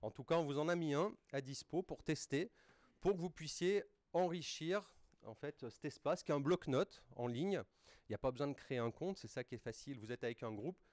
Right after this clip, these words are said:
vous avez besoin d'avoir en gros un petit bloc-notes et tout le monde va pouvoir écrire. Pour ceux qui utilisent Google Drive, par exemple, c'est le même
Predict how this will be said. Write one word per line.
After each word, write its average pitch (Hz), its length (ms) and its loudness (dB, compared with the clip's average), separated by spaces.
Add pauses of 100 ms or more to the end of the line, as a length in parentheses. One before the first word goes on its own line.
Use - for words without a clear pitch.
(360)
vous 110 160 -6
avez 135 100 6
besoin 131 460 0
d'avoir 117 420 -2 (220)
en 123 140 -4
gros 117 180 0
un 131 60 2
petit 147 180 -6
bloc-notes 139 480 0
et 135 80 -4
tout - 160 -4
le 190 60 -2
monde 196 160 4
va 165 100 2
pouvoir 147 360 -2
écrire. 151 360 -2
Pour 123 160 -14
ceux 135 140 -8
qui 131 100 -16
utilisent 120 320 -12
Google 113 280 -6
Drive, 139 460 -4
par 98 140 -12
exemple, 110 260 -8
c'est 107 120 -8
le 107 40 -6
même 120 200 -6